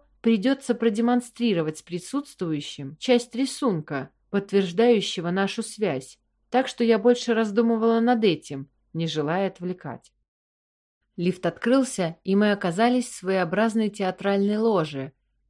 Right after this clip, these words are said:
с несколькими креслами, небольшой панелью управления, монитором в столешнице и, если я верно поняла, микрофоном. Стоило сделать несколько шагов вперед, покидая лифт,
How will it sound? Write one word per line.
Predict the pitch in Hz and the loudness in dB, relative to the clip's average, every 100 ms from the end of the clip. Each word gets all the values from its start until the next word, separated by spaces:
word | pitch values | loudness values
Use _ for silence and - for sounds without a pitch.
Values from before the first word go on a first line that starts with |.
| _ | _
с | - - | -8 -2
несколькими | 190 - 180 156 170 156 | 0 0 -6 -4 -4 -4
креслами, | 180 214 233 - 165 151 156 _ - | 0 2 2 -2 -6 -6 -8 _ -4
небольшой | 190 190 202 - 196 | 2 4 2 2 0
панелью | 196 190 185 180 180 | 0 0 0 0 0
управления, | 180 160 165 226 240 180 147 - _ - | 2 0 2 2 2 0 -4 -8 _ -4
монитором | 190 214 226 196 170 165 | 2 2 2 2 0 -2
в | |
столешнице | - 170 190 240 - 208 202 185 175 _ _ - | -4 0 2 2 0 -4 -2 -6 -6 _ _ -2
и, | |
если | 233 254 254 226 | 2 2 2 0
я | 220 | 4
верно | 220 196 196 | 2 2 0
поняла, | 190 180 180 214 | -2 -2 0 0
микрофоном. | 202 185 180 - 147 139 135 143 _ _ _ _ _ _ - | -2 -4 -6 -8 -8 -8 -8 -12 _ _ _ _ _ _ -20
Стоило | - 190 180 180 | -4 0 2 0
сделать | 170 180 175 170 | 0 2 2 2
несколько | 180 170 - 165 160 | -2 -4 -6 -8 -6
шагов | 185 165 165 | -4 -2 -2
вперед, | - 175 208 262 - | -2 0 2 2 -2
покидая | 160 165 170 170 | -8 -2 2 2
лифт, | 175 143 _ | 0 -4 _